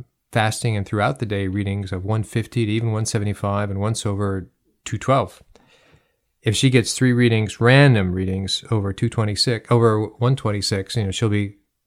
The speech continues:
diagnosed as a diabetic. So nobody's formally ever diagnosed her for that. So, uh, we find in her, I had to explain her sources of sugar were not just what she ate.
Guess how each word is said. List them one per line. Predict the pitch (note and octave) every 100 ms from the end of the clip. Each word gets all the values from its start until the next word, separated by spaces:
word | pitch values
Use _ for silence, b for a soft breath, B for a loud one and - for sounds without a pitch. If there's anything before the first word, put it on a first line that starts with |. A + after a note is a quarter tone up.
| _ -
diagnosed | G#2 F#2+ G2 -
as | G2
a | F#2+
diabetic. | F#2 F#2 G2+ F2+ -
So | G#2
nobody's | G#2+ G#2+ G2
formally | - A2 G#2
ever | G2 F#2+
diagnosed | F#2+ G2 F#2+ G2+ A2 -
her | C#3
for | C#3
that. | C#3 C#3 - _ _ b b b b b b b b b b b -
So, | - B2 A2+ A#2 - _ _ _ _ -
uh, | B2 A2+ A2 G#2+ G#2+ G#2+ G#2 - -
we | A2 A2
find | - A2 G#2+ A2 G#2+ G2 _ _ _ _ _ _ _ _ _
in | - A#2+
her, | F#2+ G#2+
I | G#2
had | G#2
to | G#2+
explain | G2+ A#2+ A2 G2+
her | G2+
sources | - A2 G2+ G#2
of | G2
sugar | F#2 - B2+ G#2
were | F#2+ F#2+
not | G#2 G2
just | - G2+ G#2+
what | F#2+
she | - G#2
ate. | C#3+ G#2 -